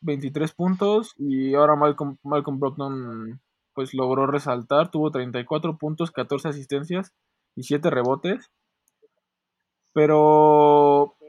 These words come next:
no veo manera, o sea, n-, siento que mientras, mientras Miami siga teniendo a sus tiradores como muy finos, eh, son de, uno de los equipos más peligrosos porque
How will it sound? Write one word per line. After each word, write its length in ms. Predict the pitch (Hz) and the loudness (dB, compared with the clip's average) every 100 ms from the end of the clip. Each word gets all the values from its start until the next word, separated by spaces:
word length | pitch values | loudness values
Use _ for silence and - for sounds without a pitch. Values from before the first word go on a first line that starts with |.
| _ _ _ _ _ | _ _ _ _ _
no 240 | 190 208 214 | 2 6 8
veo 140 | 220 | 8
manera, 380 | 214 196 190 151 | 8 4 6 4
o 40 | |
sea, 160 | 160 165 | 4 -2
n-, 260 | 165 175 - 175 | -2 -6 -12 -12
siento 300 | - - 214 | -10 -4 -2
que 680 | 185 156 147 143 143 147 - _ _ - | 0 2 2 2 2 0 -4 _ _ -8
mientras, 880 | 175 170 160 156 151 151 147 - - _ _ _ 190 | -6 -4 0 4 4 4 -2 -12 -20 _ _ _ -4
mientras 320 | 190 175 170 | 0 0 0
Miami 340 | 175 185 220 | 0 0 0
siga 240 | 202 214 208 | 2 0 0
teniendo 320 | 156 165 196 | -4 -2 -2
a 80 | 170 | -2
sus 140 | 147 | -6
tiradores 680 | 143 131 139 160 160 - _ _ _ _ _ _ _ | -4 -2 0 -2 -4 -10 _ _ _ _ _ _ _
como 760 | 156 143 139 135 135 131 135 131 | -6 -4 -2 0 0 0 -2 -4
muy 220 | 165 180 | -2 -2
finos, 520 | 180 170 185 294 - _ _ _ | -2 -2 -2 -4 -10 _ _ _
eh, 300 | 139 139 135 | -8 -6 -6
son 340 | 139 196 226 214 | 0 0 2 0
de, 160 | 190 | -2
uno 200 | 170 202 | -2 2
de 60 | 180 | 2
los 120 | 147 | 2
equipos 260 | 139 185 180 | -4 -4 -2
más 160 | 175 | -2
peligrosos 580 | - 175 139 156 170 185 | -2 -4 -2 -2 -4 -6
porque 520 | 175 147 143 139 139 | -8 -10 -6 -6 -6